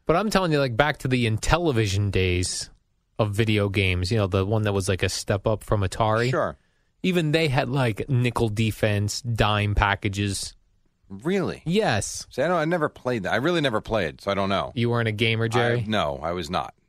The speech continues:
Speaker 2: Very, no, I like Miss Pac-Man. That was it.
Speaker 1: Miss Pac-Man.
Speaker 2: Miss Pac-Man. But it had to be the, like, the arcade game,
Speaker 1: What
Speaker 2: not
Speaker 1: was the difference?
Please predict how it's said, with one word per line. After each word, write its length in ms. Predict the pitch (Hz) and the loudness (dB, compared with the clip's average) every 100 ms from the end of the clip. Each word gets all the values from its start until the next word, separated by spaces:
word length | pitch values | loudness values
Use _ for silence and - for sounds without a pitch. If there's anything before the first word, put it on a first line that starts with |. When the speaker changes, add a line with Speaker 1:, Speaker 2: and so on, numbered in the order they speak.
| _ | _
Speaker 2:
Very, 480 | 85 104 101 95 90 - | -6 -2 0 -2 -6 -8
no, 120 | 95 | -4
I 120 | 76 | -2
like 180 | 95 95 | 0 0
Miss 160 | 110 - | -2 -2
Pac-Man. 420 | 101 82 - 71 - | -2 -4 -6 -16 -10
That 160 | 87 | -8
was 160 | 85 73 | -8 -10
it. 160 | 69 - _ - | -12 -16 _ -4
Speaker 1:
Miss 260 | 123 120 | -2 0
Pac-Man. 460 | - 107 90 82 82 | 2 2 2 -6 -6
Speaker 2:
Miss 140 | 104 | -6
Pac-Man. 540 | - 117 92 80 - - _ - | 0 0 0 -6 -16 -20 _ -2
But 100 | 131 | 0
it 60 | |
had 100 | 160 | 2
to 60 | 175 | 2
be 160 | 160 | 0
the, 180 | 143 131 | 0 0
like, 140 | 139 117 | -2 0
the 120 | 127 | 0
arcade 480 | 120 - 165 175 135 | 0 -2 0 0 -2
game, 180 | 90 80 | -4 0
Speaker 1:
What 40 | |
Speaker 2:
not 180 | 226 294 | 2 2
Speaker 1:
was 80 | 254 | 2
the 120 | 180 170 | 2 2
difference? 420 | 175 156 143 | 2 2 0